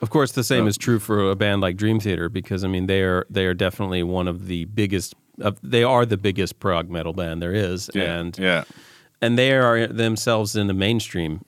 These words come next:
Speaker 1: in a way, you know. They're,
Speaker 2: Yeah.
Speaker 1: they're really well known, Gra-, Grammy nominated, you know, so they also, of course, have those m-, machines around them to some degree, you know. Um,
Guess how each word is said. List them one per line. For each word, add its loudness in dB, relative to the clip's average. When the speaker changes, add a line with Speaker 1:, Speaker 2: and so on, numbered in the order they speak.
Speaker 1:
in 0
a -2
way, -2
you -6
know. -2
They're, 2
Speaker 2:
Yeah. -4
Speaker 1:
they're -2
really 0
well 2
known, -4
Gra-, -4
Grammy -4
nominated, -4
you -2
know, -2
so -4
they 2
also, -2
of -4
course, -6
have -6
those -2
m-, -8
machines -2
around 0
them -2
to -6
some 0
degree, 2
you -2
know. -2
Um, -4